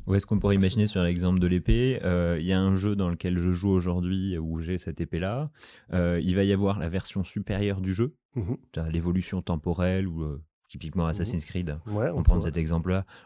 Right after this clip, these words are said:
Speaker 1: en sens où dans le temps, ben, on va évoluer. Mon personnage, ben, dans le monde réel de Assassin's Creed, euh, il a une é-, il a une épée ou il a, euh, un pistolet.
Speaker 2: Mhm.
Speaker 1: Automatiquement, est-ce que je pourrais réuti-, c'est l'idée de ré-, pouvoir réutiliser ça dans le prochain jeu ?
Speaker 2: Ça, ce serait l'idée, voilà.
Speaker 1: Ok.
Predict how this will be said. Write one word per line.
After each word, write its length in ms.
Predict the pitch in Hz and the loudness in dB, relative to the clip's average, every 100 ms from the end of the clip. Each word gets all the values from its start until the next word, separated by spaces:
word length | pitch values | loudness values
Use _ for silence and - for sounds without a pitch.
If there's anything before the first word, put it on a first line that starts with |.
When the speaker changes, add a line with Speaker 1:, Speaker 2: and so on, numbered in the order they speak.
| - | -8
Speaker 1:
en 40 | |
sens 240 | 80 87 | -2 -2
où 80 | 90 | -2
dans 140 | 82 90 | 2 2
le 80 | |
temps, 260 | 87 110 107 | 2 2 2
ben, 100 | 87 | 0
on 80 | 85 | 0
va 120 | 85 | 0
évoluer. 360 | 85 90 101 131 | 2 2 2 2
Mon 160 | 101 | 0
personnage, 520 | 92 98 - 98 101 | 0 -4 -4 -6 -6
ben, 200 | 92 82 76 - _ | -6 -6 -8 -16 _
dans 120 | - 80 | -2 0
le 40 | |
monde 200 | 82 87 | 0 0
réel 340 | 82 92 95 | 0 0 0
de 100 | 90 | -2
Assassin's 400 | 78 - 85 87 | -4 -4 -4 -4
Creed, 300 | 78 98 95 | -4 -4 -2
euh, 160 | 82 78 | -2 -4
il 160 | 82 82 | -2 -4
a 160 | 85 | -4
une 160 | 85 82 | -4 -4
é-, 120 | 78 | -4
il 200 | 82 78 | -4 -6
a 120 | 76 | -6
une 140 | 76 80 | -4 -6
épée 340 | - 90 92 | -2 -2 -2
ou 140 | 82 | -2
il 100 | 80 | -6
a, 260 | 76 73 69 | -6 -8 -10
euh, 280 | 65 65 67 - | -12 -14 -14 -8
un 100 | 90 | -6
pistolet. 380 | 82 - 87 120 - 101 - _ - | -6 -4 -4 -4 -10 -20 -20 _ 0
Speaker 2:
Mhm. 60 | |
Speaker 1:
Automatiquement, 520 | 98 92 90 90 113 117 | 2 4 2 0 0 0
est-ce 80 | |
que 120 | - 90 | 0 -6
je 60 | |
pourrais 260 | - 85 82 | -4 -2 0
réuti-, 400 | 85 87 - - | 0 -2 -6 -14
c'est 180 | - 87 | -6 -4
l'idée 240 | 87 101 | 0 -2
de 180 | 110 95 | 0 0
ré-, 140 | 87 85 | 0 0
pouvoir 220 | 90 80 | -2 -2
réutiliser 380 | 90 85 90 87 | -2 -4 -6 -6
ça 140 | 110 | -4
dans 80 | 101 | -6
le 40 | |
prochain 300 | 82 87 95 | -6 -6 -4
jeu ? 100 | 87 85 - - | -4 -6 -10 -14
Speaker 2:
Ça, 260 | - 107 | -6 -6
ce 160 | 107 117 | -6 -8
serait 200 | - 117 | -6 -4
l'idée, 240 | 113 98 98 | -4 -4 -8
voilà. 200 | 95 90 90 92 | -12 -14 -8 -6
Speaker 1:
Ok. 140 | 82 | -4